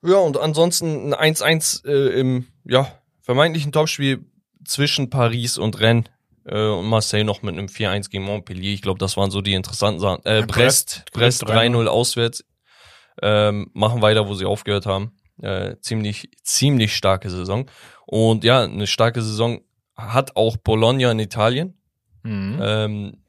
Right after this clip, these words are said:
Speaker 1: <laughs> wieder zwei null gewonnen. Ich weiß nicht, was, was bei denen abgeht. Ich hab gesehen, oder,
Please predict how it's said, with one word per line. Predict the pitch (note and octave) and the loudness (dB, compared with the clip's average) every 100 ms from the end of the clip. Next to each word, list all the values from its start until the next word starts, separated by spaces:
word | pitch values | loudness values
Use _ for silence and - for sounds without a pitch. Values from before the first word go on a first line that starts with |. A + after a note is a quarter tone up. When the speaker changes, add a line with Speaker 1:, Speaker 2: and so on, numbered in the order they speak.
| _ _ | _ _
Speaker 1:
<laughs> | A#2+ - - | -20 -14 -10
wieder | B2 C3+ B2 | -6 0 0
zwei | - - A#2+ | 0 2 2
null | B2 A#2 | 2 0
gewonnen. | A2 A#2 B2+ - - - - _ _ | 2 2 0 -8 -20 -20 -20 _ _
Ich | - A2+ | -4 2
weiß | B2+ B2+ | 4 4
nicht, | A#2 | 2
was, | A#2+ - - | 0 0 -2
was | A#2 - | -2 2
bei | A#2 | 2
denen | A#2 A#2+ | 4 2
abgeht. | B2 B2+ A#2 | 2 -2 -4
Ich | A#2+ | 0
hab | D3 - | 0 0
gesehen, | C3+ B2+ C3+ D3+ D#3 - E3 | -4 -2 0 0 2 2 0
oder, | A#2+ A2+ | -4 -4